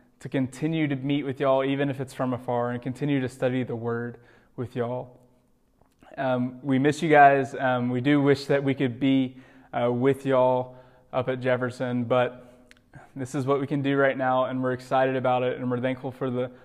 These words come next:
opportunity the Lord has given us. So we're on our fourth week of this series, uh, the Road to Glory series through the book of John, as we just looked at the last week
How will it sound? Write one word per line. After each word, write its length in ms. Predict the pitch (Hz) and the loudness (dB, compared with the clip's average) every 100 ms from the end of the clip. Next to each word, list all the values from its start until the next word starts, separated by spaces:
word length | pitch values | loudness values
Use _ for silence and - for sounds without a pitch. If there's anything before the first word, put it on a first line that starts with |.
| - | -4
opportunity 600 | 131 127 127 131 127 123 | -2 -2 -4 -4 -2 -2
the 80 | 117 | -4
Lord 420 | 117 120 123 123 - - - | -6 -6 -6 -8 -16 -20 -12
has 260 | 135 113 | -10 -10
given 320 | - 123 123 127 | -6 -4 -4 -6
us. 400 | 120 117 - - _ - _ _ _ _ _ _ _ _ _ _ _ _ _ | -8 -10 -16 -20 _ -20 _ _ _ _ _ _ _ _ _ _ _ _ _
So 300 | - 165 151 - - | 0 0 0 -6 0
we're 200 | 190 214 | 6 8
on 100 | 202 | 8
our 120 | 160 | 6
fourth 540 | - - 160 175 170 | 0 -2 2 4 2
week 240 | 165 151 139 | 0 0 0
of 160 | 139 | -2
this 180 | 135 123 | -2 -4
series, 580 | - 120 123 127 123 - 147 | -6 -8 -8 -10 -14 -14 -6
uh, 340 | 131 123 127 - - | -2 -2 -4 -8 -6
the 120 | 139 | -2
Road 300 | 127 143 143 | 2 2 4
to 80 | 143 | 0
Glory 380 | 131 131 131 127 | 0 -2 -2 -2
series 360 | 131 127 127 | -4 -4 -4
through 120 | 135 | -6
the 80 | 123 | -6
book 240 | 117 123 127 | -4 -6 -6
of 100 | 113 | -8
John, 400 | 120 120 120 123 | -8 -6 -6 -4
as 80 | |
we 200 | 131 147 | 0 0
just 280 | 135 139 139 - - - | 0 -4 -8 -18 -20 -4
looked 300 | 139 160 175 | 2 2 4
at 160 | 156 | 0
the 100 | 143 | 2
last 480 | 127 123 127 139 139 | 0 2 2 2 0
week 360 | 139 135 131 | -4 -2 -4